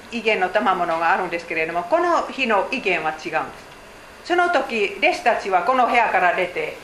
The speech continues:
急にね、それまで勉強してなかった言葉で、イエス様の証を、あ、証ができた。そういう、そしてね、それは、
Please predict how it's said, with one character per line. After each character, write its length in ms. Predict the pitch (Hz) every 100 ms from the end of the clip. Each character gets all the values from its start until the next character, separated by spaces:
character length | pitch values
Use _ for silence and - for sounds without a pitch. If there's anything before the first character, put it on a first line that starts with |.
| - -
急 200 | 285 262
に 160 | 208
ね、 220 | 185 160 -
そ 80 |
れ 100 | 285
ま 140 | 240 220
で 140 | 208
勉 260 | 240 247 208
強 160 | 196
し 180 | 180 -
て 140 | 220 220
な 120 | 349
か 180 | 277 233
っ 20 |
た 80 | 190
言 360 | - 226 202 170
葉 140 | 160
で、 260 | 185 277 - - - - - -
イ 60 | 226
エ 100 | 220
ス 80 | 214
様 220 | 185 160
の 180 | 160 -
証 500 | 208 - 175 - 151
を、 100 | 143 - - - - -
あ、 240 | 170 156 - - - - - 101 - - - - - - -
証 360 | 214 196 - 160
が 120 | 156
で 100 | 156
き 100 | -
た。 120 | - - - - - - - - - - - - - - - - - - - - - - - - - - - - -
そ 160 | - 269
う 20 |
い 80 | 233
う、 160 | 202 180 196 196 202 220
そ 80 | 320
し 80 |
て 100 | 349
ね、 160 | 339 -
そ 140 | 339
れ 140 | 320 302
は、 280 | 330 381